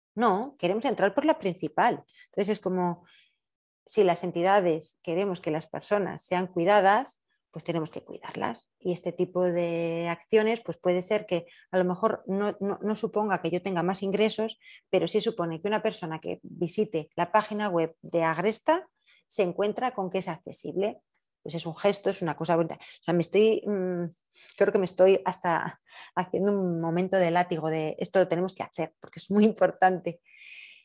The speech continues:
Eh, y luego, bueno, lo de las aportaciones económicas y solidarias, pues está bien, pues igual, pertenecer a enti-, eh,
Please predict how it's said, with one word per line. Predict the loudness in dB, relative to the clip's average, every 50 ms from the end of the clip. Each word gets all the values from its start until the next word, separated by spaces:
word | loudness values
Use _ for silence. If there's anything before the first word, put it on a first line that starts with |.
| _ _ _ _
Eh, | 0 2 2 2 2 2 2 2 2 2 2 2 2 0 0 -2 -4 -6 -8 -10 -16 -20 -6 _
y | 2 4
luego, | 4 4 4 2 2
bueno, | 2 0 -2 -4 -8 -6
lo | -6 -2
de | -2 0
las | 0 -2 -2 -4
aportaciones | -4 -4 0 0 0 -2 -2 -4 -6 -4 -6
económicas | -4 -4 -2 -2 -2 -4 -4 -4 -6 -8 -8 -10
y | -8
solidarias, | -4 -2 0 2 4 4 4 4 4 2 0 0 0 -4 _ _ -20 -20 -20 _ _ _
pues | -6 -6 -4 -4
está | -6 -2 2 4 6 6 6 6
bien, | 4 2 2 2 0 -2 -4 -6
pues | -10 -12 -8 -8
igual, | 0 4 4 4 4 2
pertenecer | 0 0 0 0 -4 -6 -6 -6 -4 0 2 2 2
a | 2 0
enti-, | -2 -4 -4 -6 -6 -6 -4
eh, | -4 -4 -2 -2 -4 -4 -4 -6 -6 -8 -8